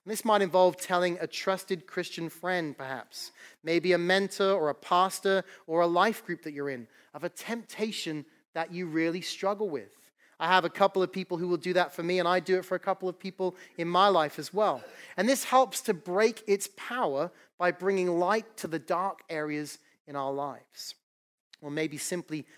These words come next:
by asking God to enable you by the power of his Spirit to help you overcome these voices. Do whatever it takes, friends. The good news is that we know the second Adam has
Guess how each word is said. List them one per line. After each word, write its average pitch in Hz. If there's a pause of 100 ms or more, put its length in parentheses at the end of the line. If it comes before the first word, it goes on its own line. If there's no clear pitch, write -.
(120)
by 151
asking 160
God 139
to -
enable 156
you 120 (240)
by 139
the 131
power 165
of 160
his 165
Spirit 123 (300)
to 151
help 160
you 160
overcome 143
these 123
voices. 127 (380)
Do 185 (300)
whatever 156
it 147
takes, - (280)
friends. 110 (760)
The 147
good 202
news 156
is 135
that 120
we 156
know 160 (380)
the 135
second 190
Adam 156 (260)
has 156